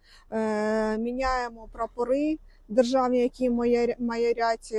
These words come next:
поблизу кожного військового поховання. Де потрібно, міняємо флагштоки.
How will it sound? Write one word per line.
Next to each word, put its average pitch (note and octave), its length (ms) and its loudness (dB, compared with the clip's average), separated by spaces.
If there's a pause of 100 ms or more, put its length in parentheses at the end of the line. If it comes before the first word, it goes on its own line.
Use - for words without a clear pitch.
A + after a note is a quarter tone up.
(160)
поблизу A3 360 -2
кожного A3+ 360 -4
військового A3 400 -2
поховання. G3+ 720 -4 (300)
Де A#3 140 4
потрібно, B3+ 500 2 (440)
міняємо A#3+ 440 -4
флагштоки. G3 880 -4